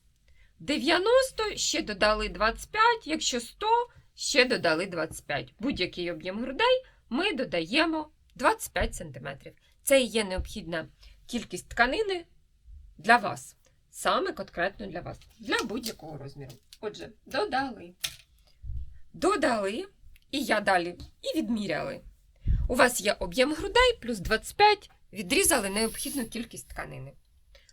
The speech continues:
Оцей шматок, якщо він залишився, ви його можете потім використати на пояс. Це за бажанням. Якщо захочете, так мені незручно різати.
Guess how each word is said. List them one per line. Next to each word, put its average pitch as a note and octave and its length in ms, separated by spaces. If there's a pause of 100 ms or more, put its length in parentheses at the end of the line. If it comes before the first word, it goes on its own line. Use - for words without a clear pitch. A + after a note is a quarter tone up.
(120)
Оцей G#4 320
шматок, D4 480
якщо C#4 280
він C4 180
залишився, A#3 760
ви C#4 180
його C4+ 240
можете B3 460 (100)
потім B3 340
використати F#3+ 800 (320)
на D4+ 140
пояс. - 540 (1400)
Це B3+ 120
за C4+ 140
бажанням. F#3+ 720 (1080)
Якщо D4 280
захочете, - 680
так - 220
мені G3 260
незручно G3 520 (100)
різати. C#4+ 480